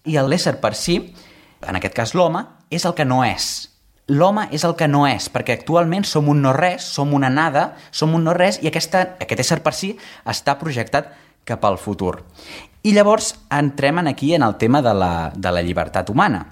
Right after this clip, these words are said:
Per Sartre, som individus que som lliures i, eh, degut a aquesta llibertat, estem condemnats a ser lliure. Jo, com que l'ésser humà primer existeix, primer existeix, o sigui, no té essència, deixem l'essència,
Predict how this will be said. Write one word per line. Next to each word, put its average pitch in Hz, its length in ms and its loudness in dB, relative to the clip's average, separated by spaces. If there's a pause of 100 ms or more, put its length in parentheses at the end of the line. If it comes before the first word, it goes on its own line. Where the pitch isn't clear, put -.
(440)
Per 131 120 2
Sartre, 202 460 0 (240)
som 190 380 0
individus 151 640 2 (220)
que - 120 -8
som 196 160 2
lliures 143 600 0 (560)
i, 170 420 4
eh, - 220 -2
degut 131 340 0
a - 20 -2
aquesta - 260 -2
llibertat, 175 400 0
estem 170 280 -2
condemnats 113 720 2
a - 20 -10
ser - 160 -8
lliure. 92 480 -2
Jo, 202 320 4
com 131 220 2
que 120 100 2 (300)
l'ésser 147 240 2
humà 131 240 4 (260)
primer 131 240 4
existeix, 120 680 -2 (340)
primer 113 220 0
existeix, 123 500 -4 (160)
o - 60 -16
sigui, 113 160 -2
no 117 100 2
té 117 140 0
essència, 107 400 -2
deixem 110 240 0
l'essència, 98 540 -2